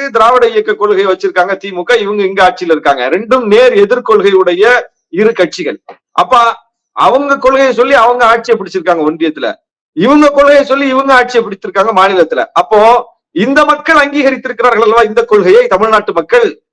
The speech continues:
அப்ப தமிழ்நாட்டு மக்கள் அங்கீகரித்து ஏற்றுக்கொண்டிருக்கிற ஒரு கொள்கையை தமிழ்நாடு அரசு கடைபிடிக்குது. நாங்க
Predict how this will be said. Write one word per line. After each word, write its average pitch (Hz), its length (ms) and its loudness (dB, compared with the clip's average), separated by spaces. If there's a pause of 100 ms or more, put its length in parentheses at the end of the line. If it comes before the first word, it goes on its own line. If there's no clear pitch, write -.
(240)
அப்ப 240 240 0
தமிழ்நாட்டு 302 640 2
மக்கள் 262 440 -2
அங்கீகரித்து 277 600 -2
ஏற்றுக்கொண்டிருக்கிற 247 800 0
ஒரு - 160 0
கொள்கையை 233 460 2 (340)
தமிழ்நாடு 262 400 2
அரசு 220 220 0
கடைபிடிக்குது. 208 580 -2
நாங்க 214 280 0